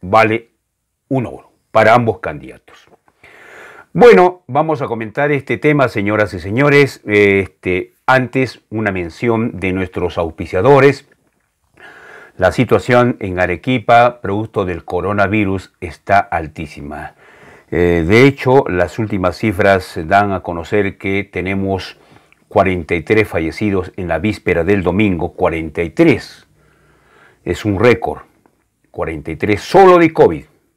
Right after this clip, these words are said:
¿no? Independientemente de que otras personas hayan fallecido por edad o por alguna otra enfermedad. Y hay setecientos veintiséis nuevos contagiados.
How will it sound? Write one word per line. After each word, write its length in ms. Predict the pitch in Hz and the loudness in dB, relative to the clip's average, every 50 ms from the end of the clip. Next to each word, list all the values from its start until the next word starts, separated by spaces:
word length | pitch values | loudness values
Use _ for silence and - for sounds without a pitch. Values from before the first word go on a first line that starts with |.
| _ _ _ _ | _ _ _ _
¿no? 360 | 69 78 92 113 135 - _ _ _ _ _ _ | -10 -8 -8 -8 -8 -10 _ _ _ _ _ _
Independientemente 920 | 82 80 78 - 82 82 85 98 92 - 98 92 95 95 90 - 90 85 | -12 -12 -10 -10 -10 -8 -8 -8 -8 -6 -6 -4 -4 -6 -4 -4 -4 -4
de 320 | 78 80 80 78 76 - _ | -4 -4 -4 -6 -6 -10 _
que 120 | - 85 | -8 -4
otras 260 | 82 90 87 - 92 - | -4 -4 -4 -4 -6 -6
personas 420 | - 82 - 98 90 90 85 82 | -8 -8 -8 -8 -6 -6 -6 -6
hayan 220 | 95 90 90 82 | -6 -6 -6 -6
fallecido 560 | 82 82 78 73 73 - - 92 90 87 80 - | -8 -8 -10 -10 -12 -10 -8 -6 -6 -6 -6 -6
por 160 | - 76 71 | -8 -8 -8
edad 520 | 73 76 80 85 87 90 92 90 85 - - - - - - - - _ _ | -8 -6 -2 0 0 2 0 0 -2 -4 -12 -20 -20 -20 -20 -20 -20 _ _
o 140 | - 76 - | -10 -8 -4
por 180 | 80 78 78 | -2 -2 -2
alguna 340 | 78 78 78 80 90 90 85 | -2 -2 -2 -4 -2 -2 0
otra 360 | 85 87 85 - - 80 80 | 0 -2 -2 -2 -4 -6 -6
enfermedad. 720 | 80 80 - - - 76 69 69 71 67 67 67 67 - - _ _ _ _ _ _ _ - - - - - - - - - _ _ - | -6 -8 -8 -8 -10 -10 -8 -8 -10 -10 -8 -8 -10 -10 -12 _ _ _ _ _ _ _ -20 -20 -20 -20 -20 -20 -20 -20 -20 _ _ 2
Y 100 | 101 104 | 4 6
hay 160 | 104 104 98 | 6 6 4
setecientos 840 | - 107 85 - 87 80 - 110 104 104 101 - 95 87 - - - | 0 -4 -4 -4 -6 -8 -6 -6 -6 -6 -4 -6 -6 -6 -6 -12 -16
veintiséis 640 | - 92 85 82 80 73 - 80 - - 98 98 92 82 | -14 -12 -10 -10 -10 -10 -12 -14 -6 -4 -4 -4 -2 -4
nuevos 320 | 87 90 90 90 87 - | -4 -4 -2 -2 -4 -4
contagiados. 680 | - 82 73 69 - 73 - 117 98 80 67 65 - | -6 -10 -12 -12 -14 -6 0 0 0 0 0 -4 -10